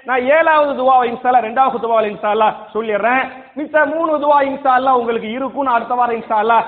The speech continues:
அதை பேசுகிறேன். அப்ப என் அருமை சகோதரர்களே, தாய்மார்களே, நபிகள் நாயகம் ஸல்லல்லாஹு அலைஹி வஸல்லம் இது மாதிரியான அதுக்காடுகள், திக்ருகள், தஸ்பீஹாத்துகளை பற்றி சொல்லுகிற போது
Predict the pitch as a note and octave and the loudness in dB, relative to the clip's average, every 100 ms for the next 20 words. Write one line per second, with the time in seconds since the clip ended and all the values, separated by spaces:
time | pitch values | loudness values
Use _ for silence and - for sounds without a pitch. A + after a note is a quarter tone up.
0 | - F#3+ G#3 F#3 G#3+ A#3+ G3+ G#3 A#3+ A#3+ | -4 -2 -2 -2 -4 -4 -4 0 0 0
1 | A#3+ - - G3 G#3 G3+ G#3+ A#3+ A#3 A3 | -6 -16 -10 -4 -4 0 0 0 -2 -6
2 | G#3 G3+ A3+ F#3 G#3+ C#4+ C4 G#3+ G#3 F#3+ | -4 -4 -2 -4 -2 -2 -2 -2 -2 -2
3 | F3 G#3 A3+ G3+ - - - F#3 A#3+ B3+ | 0 2 2 0 -6 -20 -8 -6 -2 -2
4 | C#4 B3 A#3+ A#3+ G#3+ A3 A3 G#3+ G3+ G#3+ | 0 0 2 2 0 -2 -2 -2 -4 -4
5 | G#3 G#3 - - _ F#3+ G#3+ G#3+ A#3+ B3 | -2 -2 -4 -12 _ -6 -4 0 2 2
6 | A#3+ A3+ A3+ G3 G3+ A3 G#3 G3+ G3 F#3 | 2 2 2 0 0 -2 0 0 0 -2
7 | G#3 A3+ G#3+ G3+ A3+ A3 G3+ E3+ G#3+ B3 | -2 -2 -2 -4 -6 -6 -4 -4 -4 -4
8 | A3 G3 B3 B3 G#3 G#3 G#3+ F#3+ G3 F#3 | -6 -8 -6 -4 0 0 -2 -6 -6 -4
9 | F#3 F3+ E3+ G3+ F#3+ E3+ D#3+ F#3+ | -6 -8 -8 -8 -6 -6 -4 0